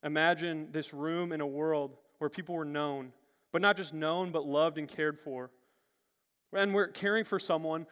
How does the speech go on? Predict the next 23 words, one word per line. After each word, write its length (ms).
wasn't 380
a 100
reaction 960
to 100
knowing 480
their 140
beliefs, 840
but 140
was 180
an 80
assumption 920
before 440
you 160
even 420
met 260
them. 140
Imagine 340
that 160
world. 240
Imagine 640
a 80
world 480
defined 720